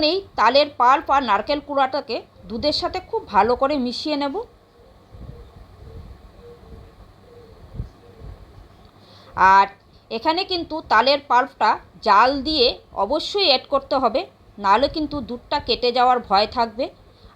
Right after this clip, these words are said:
আমি কিন্তু তালের পাল্পটা আগের থেকে জাল করে রেখেছিলাম। এখানে তালের পাল্পটা কিন্তু জাল করেই অ্যাড করতে হবে, কাঁচা তালের পাল্প অ্যাড করলে কিন্তু দুধটা কেটে যাওয়ার ভয় থাকবে।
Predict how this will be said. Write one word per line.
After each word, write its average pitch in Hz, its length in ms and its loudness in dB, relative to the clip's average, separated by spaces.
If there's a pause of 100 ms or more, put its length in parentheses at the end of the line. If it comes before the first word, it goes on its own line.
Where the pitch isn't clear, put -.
(120)
আমি 240 140 0 (100)
কিন্তু 320 240 -6 (420)
তালের 233 280 2 (140)
পাল্পটা 240 400 0 (420)
আগের 220 320 -2
থেকে 349 160 -4 (140)
জাল 202 140 4 (120)
করে 254 140 2 (100)
রেখেছিলাম। 220 480 -4 (1500)
এখানে 269 240 2 (100)
তালের 247 260 4 (760)
পাল্পটা 269 400 2
কিন্তু 311 220 -4 (160)
জাল 202 160 4 (120)
করেই 320 240 2
অ্যাড 254 220 2
করতে 285 220 -4
হবে, 233 180 0 (300)
কাঁচা 226 260 2 (120)
তালের 277 340 2
পাল্প 285 200 2 (120)
অ্যাড 226 180 0 (120)
করলে 294 180 -2 (100)
কিন্তু 285 220 -8 (300)
দুধটা 240 280 -4 (100)
কেটে 240 300 0
যাওয়ার 247 200 4 (100)
ভয় 196 200 2 (100)
থাকবে। 208 300 -4